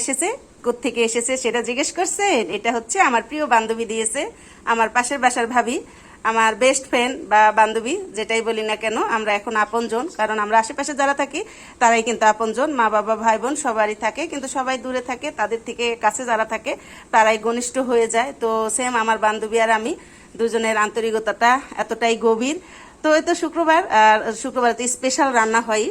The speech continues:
সবার ঘরেই, কম বেশি, ছোট বড়, আহ, সবাই আমরা একটু স্পেশাল রান্না করতে চাই। তো আমার বান্ধবী আজকে, আহ, কি কি দিয়েছে সেটা একটু বলি।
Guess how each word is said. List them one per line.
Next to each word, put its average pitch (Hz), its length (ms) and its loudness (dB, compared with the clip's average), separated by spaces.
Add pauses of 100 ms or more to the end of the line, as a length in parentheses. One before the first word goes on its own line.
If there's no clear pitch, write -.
(140)
সবার 220 280 0
ঘরেই, 214 240 -2
কম 220 200 -2
বেশি, 208 220 -4
ছোট 202 200 -8
বড়, 208 340 -2
আহ, 220 640 2
সবাই 247 200 4
আমরা 226 200 4
একটু 220 180 -2 (160)
স্পেশাল 226 320 0
রান্না 220 240 2
করতে 220 260 -4
চাই। 233 220 0 (320)
তো - 40 -2 (100)
আমার 233 120 4
বান্ধবী 226 360 2
আজকে, 233 280 2 (140)
আহ, 214 240 6
কি 262 80 -10
কি 233 140 -10
দিয়েছে 226 320 0
সেটা 220 220 -4
একটু 214 200 -6
বলি। 226 180 -2